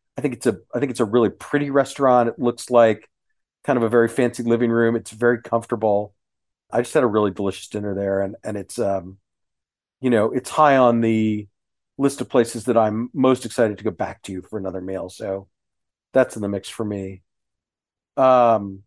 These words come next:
I don't know. React to me. Anybody have thoughts on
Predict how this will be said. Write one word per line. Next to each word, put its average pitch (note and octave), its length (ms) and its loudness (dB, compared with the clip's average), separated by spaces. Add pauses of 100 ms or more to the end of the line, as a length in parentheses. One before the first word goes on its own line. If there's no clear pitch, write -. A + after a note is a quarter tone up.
(140)
I F3+ 140 6
don't G#3 80 8
know. A2+ 260 2
React F3 400 4
to D#3 80 0
me. A#2+ 220 2
Anybody D#3 300 2
have D3 180 0
thoughts C#3+ 320 2
on C3 500 2